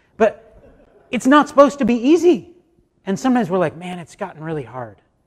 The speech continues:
Jesus said, "In this world you will have trouble." And,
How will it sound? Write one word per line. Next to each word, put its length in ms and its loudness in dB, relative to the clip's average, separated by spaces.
Jesus 320 -6
said, 480 -2
"In 140 -6
this 120 -8
world 220 0
you 120 -6
will 100 -2
have 160 -4
trouble." 360 -4
And, 340 -6